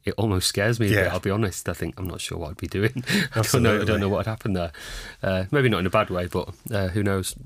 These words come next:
Speaker 1: Um, so, yeah. Um, so then, I guess bringing you, bringing you back to, towards present day then, um,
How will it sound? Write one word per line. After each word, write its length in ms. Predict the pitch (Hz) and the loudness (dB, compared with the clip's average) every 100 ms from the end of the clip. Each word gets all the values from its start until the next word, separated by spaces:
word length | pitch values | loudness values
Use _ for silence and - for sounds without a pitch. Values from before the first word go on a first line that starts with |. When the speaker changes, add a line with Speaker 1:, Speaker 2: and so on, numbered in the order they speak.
| - | -8
Speaker 1:
Um, 380 | 104 95 98 92 _ _ _ - - - | -4 -4 -4 -6 _ _ _ -18 -10 -2
so, 140 | 110 | 2
yeah. 260 | 104 113 104 - | 4 4 0 -6
Um, 280 | - 98 101 - - - | 0 2 0 -2 -14 -4
so 120 | - | 2
then, 300 | 143 139 135 - - - - - - _ - - | 4 6 2 -2 -20 -20 -20 -20 -20 _ -8 2
I 40 | |
guess 160 | 123 - | 2 4
bringing 280 | 135 135 | 4 6
you, 200 | 123 110 95 | 6 4 2
bringing 200 | 131 120 | 2 4
you 80 | 110 | 4
back 220 | 107 - | 2 0
to, 240 | - 107 98 | 0 0 0
towards 340 | - 104 98 | 2 2 2
present 400 | - 107 104 90 | 0 0 0 -2
day 220 | 104 101 | 0 0
then, 280 | 90 87 101 - - | 0 -2 -4 -10 -8
um, 520 | 95 90 90 90 90 | -2 0 0 0 -2